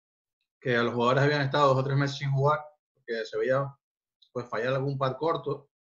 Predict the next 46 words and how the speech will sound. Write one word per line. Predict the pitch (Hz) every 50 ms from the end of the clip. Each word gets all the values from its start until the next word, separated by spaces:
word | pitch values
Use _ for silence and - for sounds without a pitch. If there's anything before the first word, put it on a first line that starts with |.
| _
que | - 123
normalmente | 120 117 117 123 131 131 139
no | 135 131 131
se | - 131
ve | 123 131 135
fallar, | 135 117 110 127 151 160 151 147 - -
o | 117
algún | 117 123 127 127
golpe | 131 135 135 127 127
así, | 123 123 123 - 135 131 123 120 120 120 - _ _ _ _ _ _ _ _ -
eh, | 117 117 113 113 113 110 110
que | - 113
no | 113 120 120
suelen | - 135 131 127 127
fallar | 131 127 127
este | 131 135
tipo | 131 131 131
de | 131 131
jugadores, | 131 131 139 151 147 - - - - _ _ _ _ _ _ _ _ _ _
y, | 123 123 123 120 120 117 117 117 113 117 117 113 113 - - - 120
y |
la | 120 117
verdad | 120 120 127 135 139
que | 143 156 151 151 151 147 147 147 147 147 143 143
todo | 147 147 147
lo | 147 143
que | 147
es | 147
la | 143 139
vuelta | 147 147 147 147
a |
la | 139 139
competición | 139 135 139 135 135 135 135 139 151 156 156 - - _ _ _ _ _ _ _ _ _
son | _ - - 147 143 139
todo | 151 147 147
buenas | 151 147 151 147
noticias | 147 143 143 156 151 - - 156 147 135
para, | 143 135 131 127 127 123 120 120 120
para | 123 123 123
el | 123
sector, | - - - - _ 147 151 156 - - 139
y | 131 131 123 123 123 120 120
ya | 123
estamos | 127 139 139 139 131
viendo | 139 151 147 143 131 123
que, | - 123 117 117 117 117 113 113